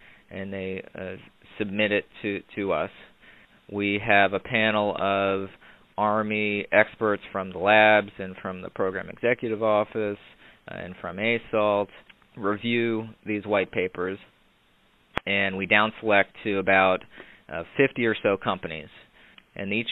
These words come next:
each of these fifty companies get, uh, a prize. Uh, in this case, it was a five thousand dollar prize, um, and an invitation to the second phase. And the reason we provide the pri-, the prize here up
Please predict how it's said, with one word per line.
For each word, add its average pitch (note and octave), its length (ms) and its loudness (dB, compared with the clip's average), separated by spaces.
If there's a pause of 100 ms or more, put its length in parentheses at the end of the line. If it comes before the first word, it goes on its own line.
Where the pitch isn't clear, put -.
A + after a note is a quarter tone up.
each B2+ 160 -2
of C3+ 60 -2
these A#2+ 180 -2
fifty A#2+ 220 0
companies A2+ 500 -2
get, G#2 280 4 (400)
uh, G2 280 0
a - 60 -6
prize. B2+ 500 6 (340)
Uh, F#2+ 280 -6 (180)
in G2 140 -8
this G#2 200 -4
case, G#2 280 2
it G#2+ 60 2
was G2 220 -6
a F#2 220 0
five G2+ 200 4
thousand G2+ 300 0
dollar G2+ 220 -2
prize, B2+ 360 2 (580)
um, G2 320 -4
and G2 240 -4
an G2 120 -4
invitation A#2 720 0 (120)
to G#2+ 220 -2
the G2 140 -14
second - 360 -12
phase. D2+ 260 -4 (340)
And - 80 -12
the B2 60 -4
reason F#3 200 4
we D#3+ 100 2
provide C3 300 10
the G2+ 80 0
pri-, A#2+ 420 6 (120)
the G2+ 100 -4
prize A#2+ 380 8 (240)
here A#2+ 200 4
up - 80 2